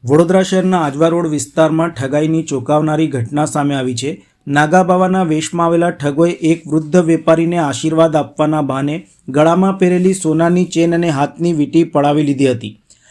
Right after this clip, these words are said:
આ ઘટનાની ફરિયાદ બાદ બાપોદ પોલીસે ત્રણ શખ્સો વિરુદ્ધ ગુનો દાખલ કરી આ મામલે તપાસ શરૂ કરી છે. પ્રાપ્ત થતી માહિતી મુજબ આજવા રોડ ઉપર કમલાનગર તળાવ પાસે સૌજન્ય ટાઉનશીપમાં રહેતા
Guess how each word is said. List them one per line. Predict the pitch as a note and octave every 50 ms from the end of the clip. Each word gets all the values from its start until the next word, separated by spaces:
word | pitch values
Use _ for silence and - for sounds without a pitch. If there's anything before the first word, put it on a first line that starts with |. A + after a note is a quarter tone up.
| - _ _ _ -
આ | C#3+ D#3+ F#3
ઘટનાની | E3+ F3 F3 F3 - F#3 F#3 F#3+ F#3+ F#3+
ફરિયાદ | F#3+ - D3+ D3+ D#3+ E3 F3 D#3+
બાદ | D#3 E3+ F3 F3+ D#3+
બાપોદ | D#3 D3 C#3+ C#3 - E3 E3+ E3
પોલીસે | - - E3+ E3 E3 D#3+ - F3+ F3
ત્રણ | E3+ - - D#3+ E3 F3+
શખ્સો | F3 - E3+ D#3+ - - - E3+
વિરુદ્ધ | D#3+ E3 D#3+ F3 D#3+ C#3+
ગુનો | C3 D3+ D3+ D#3 D#3+
દાખલ | D#3 D#3 D#3 D3 - D3+ D3+
કરી | - D3+ C#3+ D3 E3 F3+ - _ _ _ -
આ | - D3+ F3
મામલે | F#3 F#3 F3+ F3+ F#3 F#3+ G3
તપાસ | F#3+ - F3+ - - E3 E3+ E3+
શરૂ | D#3+ - - D#3 D#3 D#3
કરી | D#3 D#3+ C#3+ C#3 C3
છે. | A#2+ A#2+ A2 - - _ _ _
પ્રાપ્ત | - D3 D#3+ F3 E3+ - G#3+
થતી | G3 G3 F#3+ F#3 - G#3 G3+
માહિતી | F#3+ F3 D3+ D3+ D3 D3 F3
મુજબ | F3 F3 E3+ D#3+ F#3+ F3+ E3
આજવા | D#3+ D3 C#3+ C#3 D#3+ E3+
રોડ | E3+ F3 F3 E3+
ઉપર | E3 D#3 - - E3+ E3+ G3+ G#3 - _ _ _ _ -
કમલાનગર | D3+ D3 E3 F3 F#3 F#3+ F#3+ F#3+ F#3+ F3+ G3 F#3+
તળાવ | F#3+ - E3 D#3 E3 F3
પાસે | E3+ F3 F3+ F3 - - F#3+ G3
સૌજન્ય | F#3+ - D#3+ D#3 D3 D#3+ F3 F3 F3+ F3+ F3+
ટાઉનશીપમાં | F3+ F3+ E3+ D3+ D3+ D#3 D3+ - F3+ F3+ - F3+ E3+ E3+ D#3+
રહેતા | D#3 D3+ - - D#3 E3 F#3